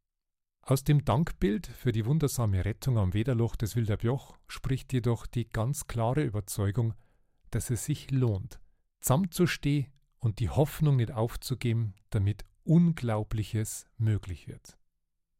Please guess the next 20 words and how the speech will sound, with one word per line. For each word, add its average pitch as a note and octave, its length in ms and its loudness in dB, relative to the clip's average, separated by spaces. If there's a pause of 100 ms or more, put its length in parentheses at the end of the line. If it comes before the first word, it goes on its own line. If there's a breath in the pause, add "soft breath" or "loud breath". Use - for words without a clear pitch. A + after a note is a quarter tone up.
(340)
Wenn C3 160 4
Sie E3 180 2
keine D#3+ 380 2
Gelegenheit E3+ 560 2
haben, C#3+ 180 4
auf B2+ 120 0
die B2 120 0
Schwarzlack A2+ 580 -2
zur G#2 140 -4
Wahl G#2 160 0
fahren, A2 400 -2 (220)
auf A2+ 160 0
unserer A#2 300 2
Webseite G#2 520 -2
B A2 140 0
R G#2 160 2
heimat B2+ 300 0
punkt - 160 -10
D G#2+ 40 -4
E A#2 300 -4